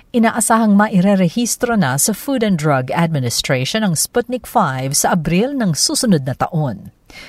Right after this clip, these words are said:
Mismo ngang Pangulong Rodrigo Duterte ay gustong mauna sa pagbabakuna. Sinabi ni Roque na posibleng sa Mayo twenty twenty-one, mababakunahan ang Pangulo. Bukod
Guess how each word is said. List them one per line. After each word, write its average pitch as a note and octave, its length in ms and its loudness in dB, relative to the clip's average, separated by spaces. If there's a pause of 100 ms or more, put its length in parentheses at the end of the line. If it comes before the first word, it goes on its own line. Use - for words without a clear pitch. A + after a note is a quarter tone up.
(160)
Mismo A3+ 480 2
ngang A#3+ 160 2
Pangulong A3 640 2
Rodrigo G3+ 400 2
Duterte E3 640 -2
ay G3+ 160 2
gustong G#3 400 -2
mauna G#3 560 0
sa - 160 2
pagbabakuna. F3+ 880 2 (640)
Sinabi D#4 400 0
ni B3 80 2
Roque B3+ 320 2
na G3 160 4
posibleng A#3 560 0
sa - 80 2
Mayo G#3+ 480 4
twenty C4+ 480 -4
twenty-one, A#3+ 800 -2 (240)
mababakunahan F3 880 2
ang G3 80 4
Pangulo. D3+ 560 0 (560)
Bukod A#3+ 240 0